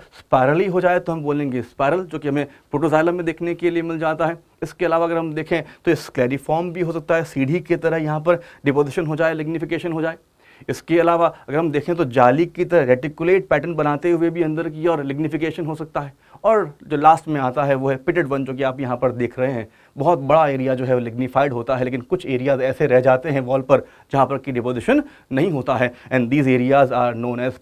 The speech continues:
pits and such kind of deposition is known as pitted kind of deposition। तो ट्रैकिड एलिमेंट में अगर देखें सबसे एलिमेंट प्रिमिटिव कौन हुआ, ये हमारे ट्रैकिड्स हो जाते हैं।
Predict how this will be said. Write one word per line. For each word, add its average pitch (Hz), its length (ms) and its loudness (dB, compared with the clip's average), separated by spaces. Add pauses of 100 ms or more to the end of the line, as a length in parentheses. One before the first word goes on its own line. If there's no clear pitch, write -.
pits 165 220 0
and 120 240 -4 (320)
such 202 180 -2
kind 143 220 0
of 131 100 -4
deposition 131 520 -4
is 110 60 -14
known 120 280 -4
as 190 40 -4 (320)
pitted 180 200 0
kind 113 220 -6
of 220 220 0 (280)
deposition। 120 540 -8 (800)
तो 226 60 0
ट्रैकिड 226 440 0
एलिमेंट 247 420 2
में 233 100 -2
अगर 240 140 0
देखें 202 320 0
सबसे 254 460 -2
एलिमेंट 214 320 0 (200)
प्रिमिटिव 220 300 0
कौन 240 260 -2
हुआ, 240 220 -4 (440)
ये 233 120 4
हमारे 165 320 2
ट्रैकिड्स - 540 -2
हो 139 80 0
जाते 120 260 -4
हैं। 101 160 -10